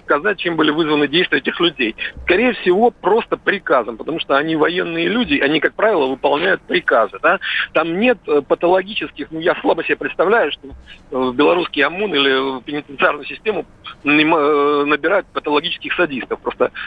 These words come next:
проводя с ними специальные собеседования. Нет, скорее всего, был, ну, это в традициях, э, Лукашенко, э, жёсткий, э, жёсткие действия в отношении протестующих. Ну,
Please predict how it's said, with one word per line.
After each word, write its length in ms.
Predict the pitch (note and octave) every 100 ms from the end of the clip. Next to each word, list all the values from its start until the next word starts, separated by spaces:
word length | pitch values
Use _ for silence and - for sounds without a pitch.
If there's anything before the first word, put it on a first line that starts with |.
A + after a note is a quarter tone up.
| -
проводя 420 | D3 C#3 D3 F#3 F3+
с 40 |
ними 160 | D#3+ D3
специальные 640 | - C#3 D#3+ D3+ D3 C#3
собеседования. 760 | - D#3 E3+ C3 A2 A2 - - - -
Нет, 240 | F#3 C3
скорее 280 | - G#3 C#4+
всего, 340 | - F#3 G3+ A3
был, 280 | D3+ G#3+ F3
ну, 80 |
это 120 | B3+ A3
в 80 |
традициях, 720 | - A#3+ A3+ A#3+ - C3+ C3 -
э, 380 | D3 C#3+ C#3 C3+ - - -
Лукашенко, 800 | D#3+ F#3+ A3 - D#3 A#2 A#2+ G#2+ - _ -
э, 400 | C3 B2+ B2+ B2+
жёсткий, 680 | - G3 B3 - C3+ B2 C#3+
э, 880 | C3 - C3+ C3+ C3+ C3+ C3+ C3+ B2+
жёсткие 380 | A3 - D3
действия 380 | C3+ E3 A3 D3+
в 60 | C3
отношении 440 | - C#3 A#3 A3+
протестующих. 640 | - E3+ G3+ - B2+ A2 -
Ну, 140 | C#3+